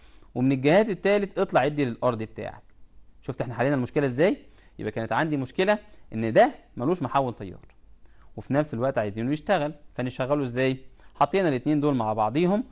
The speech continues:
وصلناهم على المحولين، والمحول التالت عشان مش موجود فحطينا التالت، وخدنا الخارج بتاع المحولين الاتنين دول ودخلناه على الاميتر التالت،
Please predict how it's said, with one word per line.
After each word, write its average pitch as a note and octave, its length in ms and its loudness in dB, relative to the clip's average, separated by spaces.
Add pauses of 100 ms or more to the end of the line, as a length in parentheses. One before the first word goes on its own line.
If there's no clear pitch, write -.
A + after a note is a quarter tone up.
(180)
وصلناهم B2+ 460 -2
على A2+ 140 0
المحولين، A2 720 -4 (340)
والمحول C3+ 400 2
التالت C#3+ 280 2
عشان A#2+ 240 -2
مش B2 180 -8
موجود C3+ 360 2 (340)
فحطينا B2 540 0
التالت، E3 440 0 (240)
وخدنا D#3 340 4
الخارج D3+ 380 4
بتاع A#2 260 0
المحولين A2+ 720 0
الاتنين B2 340 -4
دول D#3 260 0 (280)
ودخلناه A#2+ 640 -2 (440)
على A#2 340 0 (220)
الاميتر A#2+ 440 -6
التالت، F#3 440 2